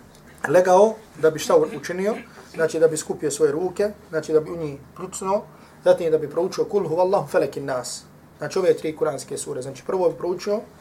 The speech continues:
suru Kul huvallahu, a zatim da bi potrao od svog tijela, znači, ono što mogne da dohvati od svog tijela, počinjući od glave pa, pa prema dole. Znači, to je također ono što ukazuje na vrijednost ove kuranske sure.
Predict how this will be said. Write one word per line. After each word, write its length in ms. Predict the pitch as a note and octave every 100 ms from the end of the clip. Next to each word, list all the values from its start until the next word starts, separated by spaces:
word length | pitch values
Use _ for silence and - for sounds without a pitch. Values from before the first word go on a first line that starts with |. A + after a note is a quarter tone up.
| -
suru 260 | - F3+ E3+
Kul 180 | - D#3
huvallahu, 400 | D#3 F#3 G3+ F3+
a 80 | D#3
zatim 520 | F#3+ A3 G#3 G#3+ A3+ - - - -
da 100 | D#3+
bi 160 | D#3 D#3
potrao 520 | G#3 G#3 F#3 F3+ G#3+ -
od 140 | E3
svog 280 | - F#3 D#3+
tijela, 540 | - F#3 G3 F#3+ A#3 - -
znači, 320 | E3 D#3 E3 G3+
ono 240 | G3 E3+
što 160 | - D#3+
mogne 560 | F#3+ E3 E3 F#3 G#3 - - -
da 100 | D3
dohvati 640 | D3+ F3 E3 D#3 F3+ G3 G#3+
od 140 | D3
svog 240 | - E3 -
tijela, 240 | D#3+ C#3
počinjući 500 | C3+ F3 F#3 D#3+ -
od 80 | C#3
glave 460 | D3+ F3+ F3 G3 G#3+ - - -
pa, 260 | E3 E3+ - - -
pa 200 | D#3 D#3
prema 180 | D3 C#3
dole. 200 | C#3 B2
Znači, 260 | C#3 C3+
to 120 | D3+ F#3+
je 100 | D#3
također 540 | D3+ E3 F3+ F3+ A3+ - - - -
ono 240 | G3 -
što 140 | D3+ D3+
ukazuje 440 | D#3+ D#3 E3 F#3+ D#3
na 80 | D3
vrijednost 380 | D#3 E3 D3 D#3+
ove 160 | D3
kuranske 400 | D#3 D#3 B2+ C3+
sure. 260 | - D3